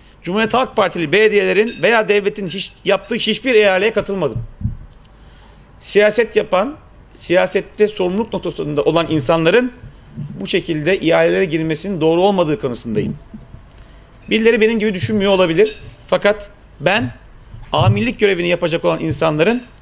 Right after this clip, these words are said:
beklenti içerisinde olmaması gerektiğini düşünüyorum. Bu süreçte eksik kaldığımız hususlar da olmuştur. Ancak hatalarımızdan ders çıkararak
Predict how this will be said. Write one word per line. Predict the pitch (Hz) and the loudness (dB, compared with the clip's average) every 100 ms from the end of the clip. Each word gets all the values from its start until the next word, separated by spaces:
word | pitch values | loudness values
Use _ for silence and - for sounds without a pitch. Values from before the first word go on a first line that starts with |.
| - - - | -20 -20 -20
beklenti | 131 139 190 202 202 196 233 | -4 -2 0 2 0 0 -2
içerisinde | - 196 170 180 180 226 | 0 0 0 -2 0 2
olmaması | 202 214 190 165 156 | 2 2 2 0 0
gerektiğini | 143 135 - 131 110 | 0 0 -2 -6 -4
düşünüyorum. | 120 131 120 110 90 - - - - - - - - - - - - - - - - - - - - | -6 -4 0 0 -2 -12 -20 -20 -20 -20 -20 -16 -16 -14 -14 -14 -14 -16 -18 -18 -20 -20 -20 -16 -6
Bu | 302 | -2
süreçte | 254 233 - 240 | 4 4 4 2
eksik | - 233 - 220 214 | 0 -4 -6 0 2
kaldığımız | 220 202 220 220 | 2 2 -2 -2
hususlar | 190 - 214 214 | -8 0 2 4
da | 208 | 4
olmuştur. | 190 196 - - - - - - - - - - 202 | 4 -2 -4 -8 -8 -10 -12 -18 -20 -20 -20 -6 0
Ancak | 233 226 226 | 2 2 2
hatalarımızdan | 214 214 220 220 214 196 202 190 | 4 4 4 4 2 2 2 2
ders | 226 - | 0 -2
çıkararak | - 190 185 247 - | 0 2 2 0 -4